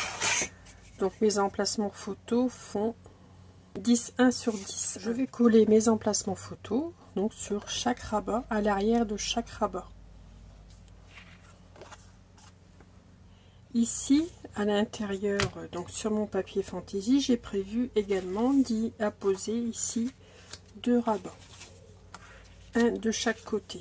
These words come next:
Donc j'ai fait deux fois onze centimètres, onze virgule quatre centimètres sur quinze deux. Donc là, ça va être pour mettre une photo dix quinze. Je vais mettre de l'adhésif ici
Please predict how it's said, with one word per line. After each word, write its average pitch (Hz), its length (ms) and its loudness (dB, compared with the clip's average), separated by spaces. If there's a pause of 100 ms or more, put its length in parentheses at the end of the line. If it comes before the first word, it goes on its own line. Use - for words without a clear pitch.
(340)
Donc 196 100 -6
j'ai 202 140 -6
fait - 240 0
deux 233 260 2
fois 202 460 0 (160)
onze 262 200 6
centimètres, 208 720 -2
onze 269 220 4
virgule 202 360 0
quatre 247 220 -4
centimètres 220 720 -2
sur - 260 -4 (100)
quinze 226 380 4
deux. - 160 -14 (840)
Donc 185 200 -4
là, 208 80 0
ça - 240 -4
va - 140 -6
être - 380 -8
pour - 220 -10
mettre 202 280 -2
une 180 100 -2
photo 233 400 -2
dix 220 400 -2
quinze. 160 500 -12 (3750)
Je 214 180 2
vais 220 180 6
mettre 220 380 2
de 196 160 0
l'adhésif 196 800 -2
ici - 420 -6